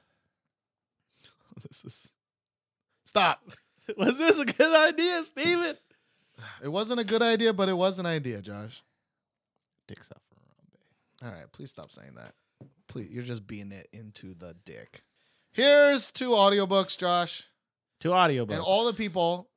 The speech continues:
Speaker 1: that have actually signed up, like, there's been quite a few of you guys. And
Speaker 2: Yes.
Speaker 1: again, that money in as-, in, in association with the Patreon money, let us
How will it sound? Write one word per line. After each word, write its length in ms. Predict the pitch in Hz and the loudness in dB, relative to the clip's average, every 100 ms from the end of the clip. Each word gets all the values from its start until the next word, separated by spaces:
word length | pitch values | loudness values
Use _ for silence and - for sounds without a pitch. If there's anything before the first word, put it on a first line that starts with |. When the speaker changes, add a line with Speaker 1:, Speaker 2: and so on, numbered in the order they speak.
| - | -8
Speaker 1:
that 280 | 151 156 | -4 -2
have 360 | 139 147 151 151 | -2 -2 -2 -2
actually 380 | 135 143 - 165 | -4 -8 -8 -10
signed 300 | 156 151 143 | -8 -8 -6
up, 280 | 143 165 - | -8 -8 -10
like, 340 | 123 120 110 120 | -10 -10 -12 -12
there's 300 | 127 135 131 | -10 -10 -10
been 140 | 135 | -14
quite 220 | 127 139 | -12 -12
a 40 | 131 | -12
few 180 | 139 | -14
of 60 | 143 | -12
you 80 | 151 | -8
guys. 580 | 151 156 151 156 151 - _ | -2 -2 -2 -4 -8 -18 _
And 300 | 120 120 120 | -14 -10 -8
Speaker 2:
Yes. 100 | 123 | -8
Speaker 1:
again, 340 | 123 160 170 180 - _ _ _ | -4 -2 -2 -6 -16 _ _ _
that 300 | 123 147 160 | -8 -4 -4
money 360 | 147 151 170 170 | -4 -6 -4 -6
in 80 | 151 | -8
as-, 260 | 143 - - | -10 -14 -12
in, 140 | 147 147 | -12 -10
in 160 | 143 139 | -10 -10
association 600 | 131 147 143 143 147 143 | -8 -6 -6 -6 -6 -6
with 140 | 135 | -12
the 0 | 127 | -10
Patreon 300 | 143 143 135 | -10 -8 -10
money, 240 | 135 127 131 | -10 -10 -10
let 340 | 117 127 135 | -10 -10 -12
us 480 | 120 120 117 - - | -12 -12 -12 -16 -18